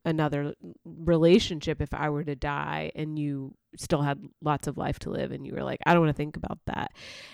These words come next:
And, you know, my request is that you do, which is, I think for me, like, it, it, you know, f-, to say that out loud tells me a lot about myself. It tells me that I am, I do not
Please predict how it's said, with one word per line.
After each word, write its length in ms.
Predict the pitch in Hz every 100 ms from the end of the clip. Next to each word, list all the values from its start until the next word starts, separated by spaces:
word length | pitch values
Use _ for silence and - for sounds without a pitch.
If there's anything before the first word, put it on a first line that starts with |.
| -
And, 320 | 185 196 190
you 80 | 214
know, 80 | 180
my 160 | 170
request 560 | 175 165 - 151 147 -
is 140 | 147
that 160 | 151 151
you 160 | 151
do, 500 | 143 151 160 160 160 151
which 240 | 175 -
is, 280 | 190 175 - -
I 160 | - 208
think 200 | 220 277
for 220 | - 254
me, 340 | 202 196 220 226
like, 320 | 202 170 - - - - _ _ _ _ _ _ _
it, 200 | - 202 - _ _ _ _ - -
it, 120 | - _ -
you 220 | - 233
know, 120 | 214
f-, 140 | 185 -
to 140 | 220
say 440 | 196 - - 247 269
that 220 | 277 262
out 240 | 240 190
loud 420 | 160 160 175 175 147 -
tells 520 | - 190 196 196 175
me 400 | 175 165 175 226
a 120 | -
lot 340 | 160 156 151 156
about 300 | 151 151 151
myself. 680 | 147 - - 170 277 - _ - - 233
It 120 | -
tells 260 | - 180 175
me 120 | 185
that 320 | 165 165 156 -
I 140 | 147
am, 220 | 156 151 151 -
I 120 | 160
do 140 | 156
not 300 | 156 151 160